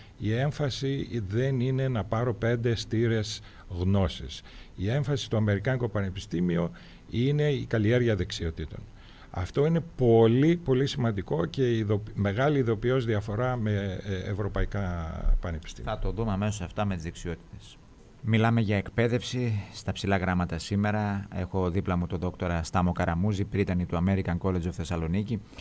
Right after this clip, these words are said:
Speaker 2: Κύριε Καραμούζη, λίγο πριν, ε, μου λέγατε και ακούσαμε όλοι τη λέξη δεξιότητες.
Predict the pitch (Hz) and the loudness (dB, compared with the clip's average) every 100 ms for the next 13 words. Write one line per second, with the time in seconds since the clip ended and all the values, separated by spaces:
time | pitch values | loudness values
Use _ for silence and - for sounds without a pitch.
0 | - - - 120 123 101 98 113 113 104 | -20 -8 -2 0 2 2 2 0 -2 -2
1 | 87 - - - - - - - - - | -4 -8 -16 -20 -20 -20 -20 -20 -20 -18
2 | - - - - 101 107 107 113 113 104 | -14 -12 -10 -4 -2 0 -2 0 0 0
3 | 92 85 82 - 92 90 95 101 101 110 | -2 -2 -6 -8 -4 -2 -2 -2 -4 -4
4 | 104 98 - - - - 90 82 104 104 | -4 -4 -8 -18 -20 -12 -10 -6 -6 -2
5 | 98 95 101 107 - - - - - - | 0 2 2 0 -4 -20 -20 -20 -14 -4
6 | 87 101 - 98 - 104 98 - - - | -2 0 -2 -4 -4 -2 -4 -4 -14 -12
7 | - | -12